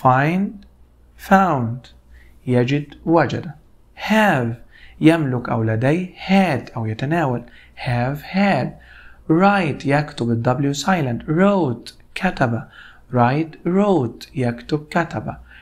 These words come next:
Read، يقرأ. Read، اللي هو قرأ. عندنا بعد كده win، يفوز، won، يعني فاز. Win، won. Prepositions، اللي هي حروف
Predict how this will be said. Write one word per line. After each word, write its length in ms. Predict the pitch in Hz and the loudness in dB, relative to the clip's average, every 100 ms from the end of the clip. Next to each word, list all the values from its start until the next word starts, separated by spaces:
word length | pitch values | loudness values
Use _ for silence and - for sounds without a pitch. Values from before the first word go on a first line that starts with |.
| - - | -8 4
Read، 640 | 196 214 190 120 113 - - - | 4 4 2 0 -2 -8 -16 0
يقرأ. 680 | 165 180 170 - 117 123 - - - - | 2 2 -2 -4 -4 -4 -12 -20 -12 0
Read، 440 | 127 117 127 - - - _ - 139 | 2 4 2 -4 -18 -20 _ -4 0
اللي 180 | 120 | 2
هو 460 | 104 110 117 135 151 - | 0 0 0 -2 -6 0
قرأ. 560 | 190 196 - - 143 - - - - _ - _ _ - | 2 4 2 -4 -10 -14 -20 -20 -20 _ -20 _ _ -8
عندنا 420 | 123 120 113 120 110 | -4 -2 0 0 -2
بعد 280 | 113 117 | -2 -4
كده 460 | - 143 165 170 170 | -4 -2 -2 0 2
win، 400 | 202 202 147 110 - - _ - | 2 2 0 -4 -8 -20 _ -4
يفوز، 640 | 127 - 175 180 170 - - | -4 2 2 4 -2 -6 -2
won، 640 | 135 143 151 156 156 156 - - - - | 2 4 4 2 -2 -6 -14 -20 -14 -2
يعني 580 | 127 127 123 123 131 135 | 2 2 2 -2 -4 -8
فاز. 440 | - 156 120 110 | 0 0 2 -2
Win، 760 | 135 - 123 127 131 131 - - | -6 -8 -4 -2 -2 -4 -8 0
won. 260 | 151 131 98 101 _ _ _ _ - - - _ _ - - - - - _ _ _ _ - | 4 4 0 -10 _ _ _ _ -20 -20 -20 _ _ -20 -20 -20 -20 -20 _ _ _ _ 2
Prepositions، 840 | 180 190 151 135 - 170 196 196 - | 2 4 0 0 -2 -2 -2 -4 -4
اللي 220 | 123 135 | 0 0
هي 80 | 135 | 0
حروف 600 | - 120 135 165 202 | -2 0 2 2 0